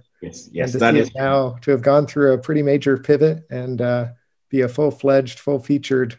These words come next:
Speaker 2: um, app is pretty exciting.
Speaker 1: Thank you.
Speaker 2: Um,
Speaker 1: Yeah.
Speaker 2: so one last question.
Speaker 1: Yes.
Speaker 2: Uh, how have I been able to help you, or, or what do you think my strengths are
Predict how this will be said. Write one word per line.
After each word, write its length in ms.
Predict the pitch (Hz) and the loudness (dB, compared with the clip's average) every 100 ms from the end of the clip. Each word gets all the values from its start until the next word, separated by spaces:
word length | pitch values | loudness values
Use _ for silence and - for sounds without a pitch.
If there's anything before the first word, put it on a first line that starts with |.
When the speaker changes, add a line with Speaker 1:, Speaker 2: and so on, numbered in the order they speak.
| _ | _
Speaker 2:
um, 200 | 135 120 | -10 -10
app 300 | - 135 127 | -6 -6 -4
is 120 | 127 120 | -6 -6
pretty 240 | - 131 | -2 -2
exciting. 600 | 117 - 120 120 117 120 - _ _ _ _ | -2 -6 -4 -4 -6 -10 -16 _ _ _ _
Speaker 1:
Thank 220 | 180 202 208 | 2 2 0
you. 80 | |
Speaker 2:
Um, 280 | 131 127 120 | -6 -10 -12
Speaker 1:
Yeah. 60 | 98 95 - _ _ _ _ _ _ | -18 -20 -20 _ _ _ _ _ _
Speaker 2:
so 180 | _ 165 | _ 2
one 180 | 156 214 | 6 6
last 280 | 208 190 - | 8 6 4
question. 580 | - 117 - 127 123 117 - _ _ | 2 2 2 -8 -8 -10 -14 _ _
Speaker 1:
Yes. 300 | 95 - - | -4 -4 -4
Speaker 2:
Uh, 300 | 135 135 - | -2 -2 -4
how 340 | - - 202 226 | -14 -4 2 4
have 180 | 208 156 | 2 0
I 300 | 143 175 214 | 0 2 2
been 180 | 160 | 2
able 200 | 139 135 | 2 4
to 80 | 131 | 2
help 320 | 113 147 - | 4 2 2
you, 260 | 147 156 147 | 0 2 4
or, 220 | 131 131 | 4 2
or 140 | 139 139 | 0 -2
what 140 | 190 | 2
do 60 | 196 | 2
you 80 | 196 | 2
think 240 | 175 156 | 0 -4
my 240 | 135 139 175 | -2 0 0
strengths 520 | 165 - 143 131 - | -4 0 0 0 -4
are 500 | 123 123 127 120 | 0 0 0 -4